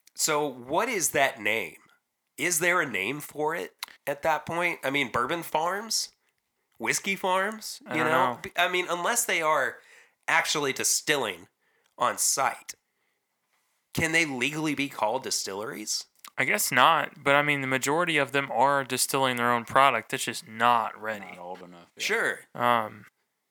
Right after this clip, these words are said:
Speaker 2: I don't know. I mean
Speaker 1: And, uh, but, uh, so I'm, I'm not
Speaker 2: I mean, they would be called master blenders, but as far as what the actual land is called or, like, the company itself, could you be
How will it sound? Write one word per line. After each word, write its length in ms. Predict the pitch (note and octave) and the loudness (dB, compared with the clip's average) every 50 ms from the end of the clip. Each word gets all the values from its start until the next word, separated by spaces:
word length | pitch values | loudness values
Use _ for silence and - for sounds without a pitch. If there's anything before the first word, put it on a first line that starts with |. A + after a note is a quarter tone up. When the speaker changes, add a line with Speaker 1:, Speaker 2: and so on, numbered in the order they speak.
| _ _ _ _ _ _ _ _ _ _ _ _ _ _ _ - | _ _ _ _ _ _ _ _ _ _ _ _ _ _ _ -14
Speaker 2:
I 140 | - - D#3 | -12 -12 -12
don't 160 | F#3+ F3+ D3+ | -12 -12 -12
know. 300 | C#3+ E3 G#3 A#3+ - - - - _ _ _ _ _ | -10 -10 -8 -10 -10 -14 -18 -20 _ _ _ _ _
I 160 | C#3 B2 A#2+ | -8 -8 -6
mean 360 | B2 B2 B2 A#2+ A#2+ A#2 A2 - - _ _ _ _ _ _ _ - - - | -4 -4 -4 -4 -6 -8 -12 -16 -20 _ _ _ _ _ _ _ -20 -8 -2
Speaker 1:
And, 160 | - A#3+ A3+ - G3+ | 0 0 0 2 2
uh, 80 | A3+ A3+ A3+ F#3+ D#3+ | 0 0 0 -2 -2
but, 200 | G3+ G#3 F#3+ - | -2 -2 -2 -2
uh, 100 | E3 D#3 - _ _ | -6 -10 -12 _ _
so 360 | - - - G3+ F3+ F3 D3+ - | -2 0 0 0 0 0 0 0
I'm, 220 | D#3+ F3 E3+ D3+ - | 0 0 0 0 0
I'm 160 | - E3 E3+ | 0 0 2
not 220 | E3+ E3+ D#3+ - - - _ _ _ _ _ _ _ _ _ _ - | 2 0 0 0 -4 -12 _ _ _ _ _ _ _ _ _ _ 2
Speaker 2:
I 80 | - | 4
mean, 100 | D3+ D#3+ | 4 6
they 140 | D#3+ E3+ F3 | 6 6 6
would 160 | F3 E3 D3+ | 6 4 4
be 80 | E3+ E3 | 2 2
called 360 | - - F#3+ F#3+ F#3+ F3 D3 | 2 2 2 2 2 2 4
master 400 | C3+ C3+ C#3 C#3+ C#3+ - D3 B2 | 6 6 6 6 4 2 0 0
blenders, 560 | A2 A#2+ A#2 C3 C3+ C3+ B2 A2 G#2+ G#2+ - | 0 2 2 2 2 2 0 -2 -2 -4 -2
but 140 | B2 A#2+ A#2+ | 0 0 0
as 100 | A#2+ - | 0 0
far 220 | - - C#3 C3 | 2 4 4 4
as 100 | B2 A#2+ | 4 2
what 280 | A#2 A2 A#2 C3 C3+ - | 0 -2 -2 -2 -2 2
the 60 | C3 A#2+ | 2 4
actual 400 | B2 C3+ C3 - B2+ A#2 A2+ G#2+ | 4 4 4 2 -2 -4 -4 -4
land 420 | G#2+ A2 A2+ A#2+ C3 C#3 C#3+ C#3 | 0 2 4 4 4 2 2 0
is 140 | C#3+ C#3 - | -2 -4 -2
called 420 | - - D3 C#3 C#3 D3 D3+ C#3+ | 2 2 4 4 4 2 0 0
or, 320 | C#3 A#2+ A#2+ A#2+ B2 A#2+ A2+ | 0 2 2 4 4 2 2
like, 320 | A#2 B2 A#2 A2+ - - | 0 0 0 0 -2 -2
the 140 | - A#2+ A2+ | -4 -4 -4
company 520 | - - C3 B2+ B2+ - C#3 C3+ C3 C3 | 0 0 0 0 0 0 -2 0 0 0
itself, 460 | B2+ B2 - - - C3+ B2+ C3+ C#3+ | 0 0 0 0 2 2 2 2 2
could 260 | C#3 B2 C#3+ F3+ E3+ - | 0 -2 -2 0 0 0
you 120 | - G#2 | 0 0
be 60 | G2 | -2